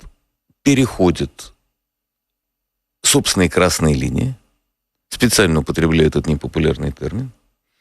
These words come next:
Какие красные линии? Он же говорил, да, что «я не верю в санкции, я верю в тарифы». Он теперь для нас ничем не отличается от Байдена.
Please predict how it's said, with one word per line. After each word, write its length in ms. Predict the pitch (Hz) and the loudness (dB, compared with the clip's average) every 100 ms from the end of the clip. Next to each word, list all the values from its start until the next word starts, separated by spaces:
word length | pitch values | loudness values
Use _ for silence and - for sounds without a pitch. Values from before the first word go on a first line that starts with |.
| _ _ _ _ _ _ _ | _ _ _ _ _ _ _
Какие 340 | 113 - 131 | -2 0 0
красные 400 | - 90 82 87 | 2 0 2 0
линии? 180 | 73 71 | 2 4
Он 100 | 104 | 4
же 120 | 95 | 2
говорил, 320 | 95 104 76 76 | 2 4 4 2
да, 160 | 113 | 0
что 240 | - - 78 | 0 0 2
«я 160 | 90 | 4
не 100 | 92 | 2
верю 240 | 87 85 78 | 2 2 2
в 80 | |
санкции, 460 | - 113 147 - 117 | 2 2 2 2 2
я 160 | 80 78 | 4 4
верю 200 | 80 69 | 2 0
в 80 | |
тарифы». 400 | - 85 67 - - _ _ _ _ _ _ _ - | 0 0 0 -6 -16 _ _ _ _ _ _ _ 0
Он 340 | 185 185 - _ _ _ _ _ | 2 4 2 _ _ _ _ _
теперь 460 | - 123 151 147 - - - - - - - - _ _ _ _ _ _ _ _ | -4 0 2 0 -2 -8 -10 -10 -16 -20 -20 -20 _ _ _ _ _ _ _ _
для 180 | 92 98 | 0 2
нас 180 | 104 - | 2 2
ничем 340 | 107 - 117 | 2 4 4
не 60 | 98 | 4
отличается 880 | 87 90 - 107 92 - - 80 - _ _ _ _ _ _ - | 2 0 0 2 2 2 0 -2 -6 _ _ _ _ _ _ -12
от 120 | 65 | -8
Байдена. 480 | 60 - - - | -6 -6 -8 -16